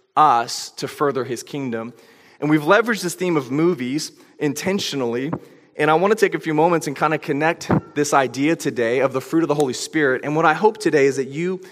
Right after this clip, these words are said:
don't, "Oh, I've heard the fruit of the Spirit before. I can sing the song that they taught me in kids' church,"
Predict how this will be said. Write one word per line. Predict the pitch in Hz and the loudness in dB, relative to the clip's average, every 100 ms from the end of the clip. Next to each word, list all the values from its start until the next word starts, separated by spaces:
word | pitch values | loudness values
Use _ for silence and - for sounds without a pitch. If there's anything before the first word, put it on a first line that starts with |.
| - _ _ - | -20 _ _ -2
don't, | 160 175 180 - _ _ _ _ | 2 2 0 -8 _ _ _ _
"Oh, | 147 160 | 4 4
I've | 151 | 4
heard | 180 160 | 2 2
the | |
fruit | 156 160 | 0 0
of | 139 | -2
the | |
Spirit | - 147 139 | 2 2 2
before. | 139 143 | 2 2
I | 131 | 2
can | 143 | -2
sing | - 165 | -4 -2
the | 143 | -2
song | 147 143 | 0 0
that | 139 | 0
they | 123 | -4
taught | 120 135 117 | 2 2 2
me | 123 | -4
in | 120 | -2
kids' | 139 - | -4 -2
church," | 147 120 117 | -4 -4 -4